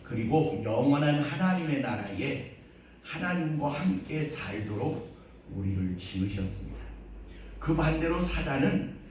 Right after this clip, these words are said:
하나님의 뜻을 거역하고 영원히 살아야 할 사람을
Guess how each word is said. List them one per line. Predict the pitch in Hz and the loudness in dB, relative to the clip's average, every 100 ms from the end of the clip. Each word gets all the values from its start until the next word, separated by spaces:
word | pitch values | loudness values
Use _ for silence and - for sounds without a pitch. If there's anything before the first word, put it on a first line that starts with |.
| - - - - - | -18 -20 -20 -20 -20
하나님의 | - - 190 202 202 190 196 - | -12 -2 2 4 4 4 2 0
뜻을 | 160 151 147 | -2 2 2
거역하고 | - - 110 107 - - - - 95 - - - - - - | 2 -2 -2 -2 -6 -8 -6 -6 -6 -8 -14 -20 -18 -14 -2
영원히 | 123 127 139 147 170 | 2 6 6 6 4
살아야 | - 127 127 120 117 | 0 -2 0 0 0
할 | 117 | -2
사람을 | - 98 95 92 147 156 - | -4 -6 -6 -4 -2 -4 -6